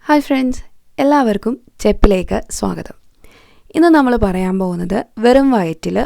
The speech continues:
ഉലുവ ഇട്ട വെള്ളം കുടിക്കുവാണെങ്കിൽ എന്തൊക്കെ ബെനിഫിറ്റ്സ് ആണ് നമുക്ക്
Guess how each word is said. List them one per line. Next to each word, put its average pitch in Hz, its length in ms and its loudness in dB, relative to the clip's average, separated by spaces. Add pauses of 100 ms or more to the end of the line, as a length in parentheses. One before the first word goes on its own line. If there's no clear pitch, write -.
(240)
ഉലുവ 233 360 4 (300)
ഇട്ട 196 220 -4 (220)
വെള്ളം 185 360 0 (260)
കുടിക്കുവാണെങ്കിൽ 190 680 -4 (300)
എന്തൊക്കെ 262 480 0
ബെനിഫിറ്റ്സ് 202 500 -4
ആണ് 180 200 -6
നമുക്ക് 214 220 -2